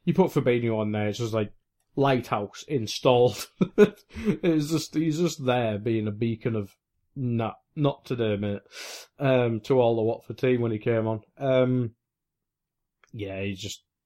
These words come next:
he's just it. He's, him and Thiago is just, it's just the midfield. It's them and Naby when Thiago needs a break and et cetera. But yeah, Fabinho is, he's the only option to start games when,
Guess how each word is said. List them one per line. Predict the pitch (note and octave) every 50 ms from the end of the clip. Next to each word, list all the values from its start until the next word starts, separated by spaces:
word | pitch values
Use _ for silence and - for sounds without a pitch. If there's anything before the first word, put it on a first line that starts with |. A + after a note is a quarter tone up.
| _ _
he's | - A#2+ G#2+
just | G2+ B2+ A#2+ - - -
it. | B2 A#2+ A#2 - _ _ _
He's, | - C3+ A#2+ A2+ - _ _
him | - C#3 C#3 C3
and | B2 A#2 G#2+
Thiago | - B2+ A#2 A2+ A#2 A#2 A2 A2+ A2+ A2
is | G#2+
just, | A2 A2 - _ _
it's | C#3+ B2+ - -
just | - - A#2+ - -
the | - B2+
midfield. | A#2 A#2 A2 - - A#2+ A#2 A#2+ A#2 A#2 A2+
It's | A#2+ - - -
them | C3 B2 A#2+ A#2 A#2
and | A2+ A2 A2 G#2 - _ _ - - _ _ _ _ _ _ _ _ _ _ _ _ _ _ _ _ _ _ -
Naby | C#3 C#3 B2+ A#2+ B2 A#2+ A2+
when | A2 A2 G#2+ G#2
Thiago | - - B2+ A#2+ A2 A2+ A2 A#2 A2
needs | A2+ A2+ A2 G#2 A2+
a |
break | G2+ A#2 A2+ A2+ A2 G#2+ - -
and | A2+ A2
et | - -
cetera. | - C3 A2+ - - - A#2+ A2
But | F#2+ A2 A2 - - _ _ _ _
yeah, | D#3 C3 A#2 G#2 G2+ - _ _
Fabinho | - - C#3 C#3+ C3+ B2 B2 A2 A2 A2 A2
is, | G#2+ G#2 - _ - - - _ _ _ _ _ _
he's | - C#3 C3 A#2+
the | A#2+ C3+ C#3
only | C3+ C3 B2+ B2
option | A#2+ A#2 A2+ - - A#2 G#2+ F#2+
to | F#2+
start | - - - A2+ A2 G#2 G#2 - -
games | - A2+ A2+ A2 G#2+ G#2+ G#2 -
when, | B2+ A2+ G#2+ G#2